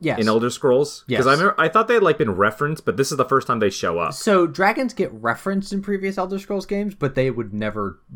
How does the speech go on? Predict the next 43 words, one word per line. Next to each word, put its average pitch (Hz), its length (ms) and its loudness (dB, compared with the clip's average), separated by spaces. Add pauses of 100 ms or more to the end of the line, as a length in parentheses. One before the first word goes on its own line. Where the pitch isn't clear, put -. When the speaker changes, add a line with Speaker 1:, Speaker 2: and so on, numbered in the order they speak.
Speaker 1:
you 131 260 -6
never 135 380 2
saw 101 260 -4
a 85 40 -10
dragon. 80 440 -12 (680)
Speaker 2:
Okay, 110 360 2
gotcha. 80 380 -6
So 117 160 2
it 135 40 6
was 143 120 6
a 139 40 4
big 147 180 6
deal 113 240 4
that 107 120 -2
dragons 101 400 0
were 95 100 -4
here. 87 240 -4
Speaker 1:
Yeah, 104 180 -2
so 151 120 -4
it's 147 120 -4
a 156 40 -4
big 196 180 4
deal 180 140 4
that 156 100 0
dragons 117 360 2
showed 95 260 -6
up. 78 260 -10 (420)
Um, 92 540 -8
and 110 100 -10
that 139 40 -4
was 123 100 -6
one 131 80 -2
of 123 60 -4
the 113 60 -6
big 143 140 0
selling 110 220 -2
points 104 180 -6
of 92 40 -16
the 95 80 -18
game, 95 220 -8 (340)
fight 147 240 -6
dragons. 190 540 -14 (560)
But, 131 360 0